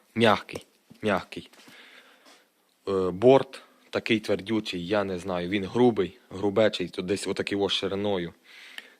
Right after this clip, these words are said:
Дуже тяжко було забортірувати. Ми десь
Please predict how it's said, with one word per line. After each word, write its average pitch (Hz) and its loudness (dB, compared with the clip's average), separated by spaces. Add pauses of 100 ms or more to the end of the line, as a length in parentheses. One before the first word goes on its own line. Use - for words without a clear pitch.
Дуже 107 0
тяжко - -2
було 92 -2
забортірувати. 92 -2
Ми 95 -2
десь 87 -6